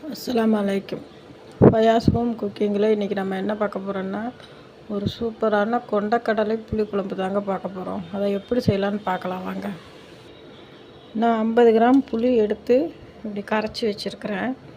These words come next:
இது கூட ரெண்டு தக்காளி எடுத்து நல்லா நசுக்கி பிசைஞ்சு வச்சுருக்கிறேன். அதையும் இது கூட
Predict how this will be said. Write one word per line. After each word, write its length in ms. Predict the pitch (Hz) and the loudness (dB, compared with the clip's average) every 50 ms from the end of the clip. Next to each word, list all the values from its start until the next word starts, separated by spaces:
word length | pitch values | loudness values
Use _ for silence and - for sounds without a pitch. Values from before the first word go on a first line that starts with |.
| - - - - - - - - - - - - - - - - 214 | -20 -20 -20 -20 -20 -20 -20 -20 -20 -20 -20 -20 -20 -10 -2 2 2
இது 100 | 226 226 220 - 233 | 2 2 2 2 2
கூட 160 | 233 226 240 240 254 302 359 - - - - - - - - - - - - - - - - - - - - - - - - - - - - 208 220 | 4 4 6 4 4 4 2 -4 -8 -20 -20 -20 -20 -20 -20 -20 -20 -20 -20 -20 -20 -20 -20 -20 -20 -20 -20 -20 -20 -20 -20 -20 -18 -10 -6 -2 -2
ரெண்டு 280 | 226 226 247 240 247 226 233 - | 0 0 0 0 0 -2 -2 -4
தக்காளி 440 | 214 - - - 262 277 277 262 233 214 | -10 -8 -2 0 2 2 2 0 0 -2
எடுத்து 260 | 208 208 - - - 247 254 254 | -4 -6 -8 -6 -4 -4 -2 -2
நல்லா 180 | 226 214 208 226 220 214 208 | -4 -4 -4 -2 -2 -2 -4
நசுக்கி 440 | 214 208 - 233 226 220 - 247 254 254 254 - - | -4 -4 -4 -6 -6 -4 -2 -2 -2 -2 -2 -2 -2
பிசைஞ்சு 420 | 208 220 214 - 226 226 - 226 214 | -2 -2 -2 -4 -4 -4 -2 0 -2
வச்சுருக்கிறேன். 520 | 202 208 - - - - - 202 202 185 - 131 202 | -2 -2 -6 -14 -14 -12 -8 -6 -6 -6 -6 -6 -4
அதையும் 280 | 208 220 240 240 240 226 | -2 -2 0 0 0 -2
இது 80 | 202 226 - - | -4 -6 -6 -6
கூட 140 | 208 202 | -4 -4